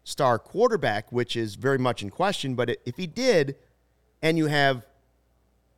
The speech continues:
tons of free agency money next year, very quickly the Bears could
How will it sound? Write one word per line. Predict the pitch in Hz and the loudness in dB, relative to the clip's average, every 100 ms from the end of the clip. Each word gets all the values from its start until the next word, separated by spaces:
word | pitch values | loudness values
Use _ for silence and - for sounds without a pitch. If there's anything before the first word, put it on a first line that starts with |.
| - | -16
tons | - 196 240 214 156 | -2 2 4 2 0
of | |
free | - 160 156 | -2 -2 2
agency | 190 170 160 - 131 | 0 0 -4 -2 -2
money | 117 113 113 | 0 0 0
next | 110 - - | -2 -4 -4
year, | 117 | -4
very | 107 143 120 | 0 0 0
quickly | - - 240 - 139 117 | -6 -4 -4 -4 -4 -2
the | 104 | -4
Bears | 123 131 120 | -4 -4 -4
could | - 110 | -8 -10